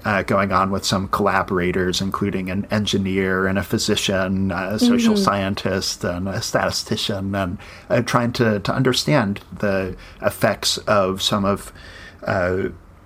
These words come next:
Speaker 1: the, the cooling, uh, provided by trees,
Speaker 2: Mm-hmm.
Speaker 1: and, uh, to see how we can actually use this knowledge to, uh, to make sure that our cities are,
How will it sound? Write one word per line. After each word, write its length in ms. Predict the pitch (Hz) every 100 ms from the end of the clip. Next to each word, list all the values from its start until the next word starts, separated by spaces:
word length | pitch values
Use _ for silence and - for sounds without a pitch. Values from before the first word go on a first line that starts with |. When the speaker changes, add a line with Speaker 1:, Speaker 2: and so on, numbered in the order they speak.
| - - - - - -
Speaker 1:
the, 520 | 151 - 117 104 104 -
the 80 | 107
cooling, 640 | - 185 143 107 98 92 -
uh, 260 | 113 101 95
provided 480 | - 107 95 101 98
by 140 | 92 98
trees, 680 | - 175 131 87 85 226
Speaker 2:
Mm-hmm. 220 | 208 208 202
Speaker 1:
and, 560 | 180 98 90 92 -
uh, 280 | 95 95 98 98
to 100 | 107
see 540 | - 117 107 98 95 - - - -
how 340 | - 120 143
we 220 | 180 160 131
can 500 | - 113 104 101 -
actually 440 | 117 110 - 113 98
use 400 | 101 147 202 -
this 220 | 110 -
knowledge 600 | 110 110 107 104 98 -
to, 580 | - 117 107 104 104 104 - - -
uh, 400 | - 107 95 98 -
to 160 | - 120
make 180 | 135
sure 240 | - 156 139
that 220 | 120 107
our 120 | 104
cities 520 | - - 127 110 101
are, 480 | 98 101 92 95 -